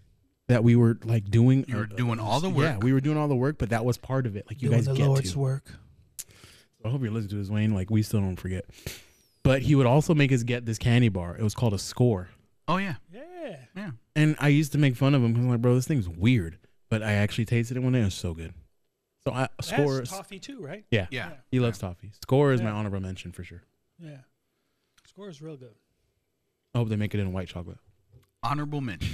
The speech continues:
Speaker 3: What do you got as an honorable mention?
Speaker 2: My honorable mention would have to be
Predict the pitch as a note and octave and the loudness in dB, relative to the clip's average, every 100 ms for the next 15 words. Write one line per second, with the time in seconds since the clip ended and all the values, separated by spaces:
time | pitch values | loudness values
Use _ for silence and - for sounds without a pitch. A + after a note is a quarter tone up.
0 | - F3+ G3 F3+ D#3 C#3 - D3+ D3 C3+ | -8 -10 -14 -12 -12 -14 -16 -16 -16 -16
1 | C#3 C#3 A#2+ A#2+ _ _ _ _ _ - | -16 -16 -20 -20 _ _ _ _ _ -8
2 | A2+ - D3 G3 F#3+ F3+ D3 D3+ D3+ C#3 | -8 -2 -2 -2 -2 -2 0 -2 -2 -4
3 | A2+ G2+ G#2 - F#2+ F#2 E2+ | -4 -4 -6 -8 -10 -10 -12